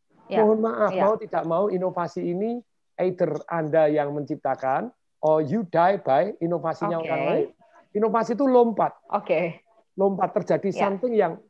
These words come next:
Speaker 2: truly, truly bisa jadi difference dengan yang Anda hasilkan
Speaker 1: Mm-hmm.
Speaker 2: sekarang.
Speaker 1: Mm-mm.
Speaker 2: Halo radio.
Speaker 1: Mm-mm.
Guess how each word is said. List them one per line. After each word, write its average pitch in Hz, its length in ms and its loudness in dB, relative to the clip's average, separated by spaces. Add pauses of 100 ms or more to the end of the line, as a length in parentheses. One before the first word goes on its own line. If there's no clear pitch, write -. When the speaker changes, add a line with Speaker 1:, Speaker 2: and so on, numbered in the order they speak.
(160)
Speaker 2:
truly, 214 280 2
truly 233 360 0 (160)
bisa 185 240 -6
jadi 180 440 0
difference 202 440 0
dengan 214 320 -4 (640)
yang 165 160 0
Anda 180 240 0
hasilkan 143 400 0
Speaker 1:
Mm-hmm. 120 80 2
Speaker 2:
sekarang. 117 420 -2 (1080)
Speaker 1:
Mm-mm. 240 240 -6
Speaker 2:
Halo 175 240 4
radio. 202 440 4 (200)
Speaker 1:
Mm-mm. 170 180 -8